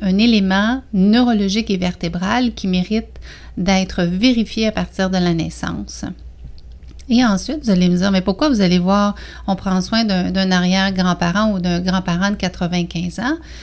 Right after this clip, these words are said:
Mais souvent, ces gens-là viennent nous consulter parce qu'ils ont perdu une qualité de vie, une qualité de vie motrice, euh, soit qu'ils marchent en, avec une canne, soit qu'ils soient plus capables de marcher au-,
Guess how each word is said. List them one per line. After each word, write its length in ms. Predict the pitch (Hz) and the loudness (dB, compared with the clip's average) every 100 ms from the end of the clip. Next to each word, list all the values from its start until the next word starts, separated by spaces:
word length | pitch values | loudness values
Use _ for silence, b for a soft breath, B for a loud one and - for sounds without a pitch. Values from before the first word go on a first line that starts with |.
| B B - | B B -2
Mais 80 | 220 | 0
souvent, 320 | - 220 359 | 2 2 2
ces 180 | - 208 | 2 2
gens-là 300 | 190 180 254 | 2 0 2
viennent 180 | 233 | 0
nous 100 | 190 | 0
consulter 600 | 180 180 180 - 180 277 | -2 -4 -4 -4 -4 -4
parce 260 | 311 202 - | -4 -6 -6
qu'ils 300 | - 185 185 | -4 -2 -2
ont 100 | 190 | -4
perdu 380 | 185 233 214 262 | -2 -4 -2 0
une 200 | 240 202 | 0 -2
qualité 600 | - 269 254 220 - 190 | -4 0 0 0 0 -2
de 100 | 170 | -2
vie, 220 | 170 - | -4 -4
une 160 | 185 185 | -2 0
qualité 460 | 220 214 214 214 | 2 2 0 -2
de 100 | 196 | -2
vie 280 | 190 202 220 B B - | 0 2 0 B B -2
motrice, 920 | 208 220 233 233 - 233 220 - - 175 B B B - | 2 4 4 2 0 0 0 -4 -6 -8 B B B -6
euh, 480 | 170 170 170 175 160 175 - | -2 0 0 -2 -2 -6 -8
soit 180 | - | -6
qu'ils 200 | 185 - | -6 -2
marchent 260 | 160 160 - | -2 -2 -4
en, 120 | 165 - B B - | -4 -10 B B 0
avec 340 | 170 170 170 | 2 4 2
une 240 | 170 175 180 | 0 0 0
canne, 500 | 254 254 254 254 240 | 2 4 4 4 2
soit 280 | - 170 | 0 -6
qu'ils 100 | 165 | -6
soient 160 | - 170 | -4 -4
plus 160 | 160 - | -4 -4
capables 380 | 170 175 170 | -2 0 -2
de 80 | 170 | 0
marcher 400 | 175 165 - 196 | 0 0 -2 -2
au-, 160 | 185 | -2